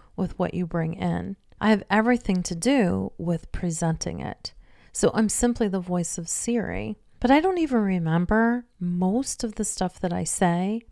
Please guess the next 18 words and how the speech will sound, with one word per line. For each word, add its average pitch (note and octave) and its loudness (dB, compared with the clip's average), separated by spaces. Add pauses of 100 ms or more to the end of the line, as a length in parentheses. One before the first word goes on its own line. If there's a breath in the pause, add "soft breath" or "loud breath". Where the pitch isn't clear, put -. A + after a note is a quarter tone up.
unless F#3 0
you F#3+ -2
bring F3 0
it - -8
back D3+ -6
up F3+ -2
with G3+ -4
me, F#3+ -2
and F3 -4
then E3 0 (340 loud breath)
I'll F3 -2
be E3 0
permitted D#3+ -2
to F3 -6
reconnect - -8
to - -14
the G#3 -8
channel. - -6